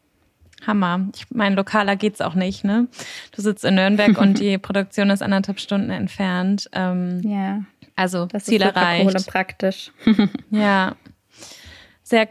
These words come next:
Speaker 1: cool. Lass uns noch mal ein bisschen auf eure Kommunikation eingehen und, ähm, wie ihr die Marke Hey Hey so aufzieht. Ähm, mittlerweile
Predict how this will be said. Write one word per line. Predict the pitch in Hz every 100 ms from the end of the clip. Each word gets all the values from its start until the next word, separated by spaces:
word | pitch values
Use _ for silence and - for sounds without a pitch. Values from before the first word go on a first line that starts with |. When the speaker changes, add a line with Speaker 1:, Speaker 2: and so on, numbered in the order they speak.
| -
Speaker 1:
cool. |
Lass | 202 220 262
uns | 240
noch | 247
mal | 240
ein | 226
bisschen | 240 - 247
auf | 214 -
eure | 214 214 208 202 202 202 202 -
Kommunikation | - 233 226 226 226 214 - 262 339
eingehen | - 165 170 180 190 208
und, | - 202 202 196 -
ähm, | 202 196
wie | 214
ihr | 220
die | 202
Marke | 202 202 226 - 214 208 208 -
Hey | 190 214
Hey | 202
so | 196 -
aufzieht. | 208 214 - - 185 214 - -
Ähm, | 202 190 190 196
mittlerweile | 196 190 185 190 190 190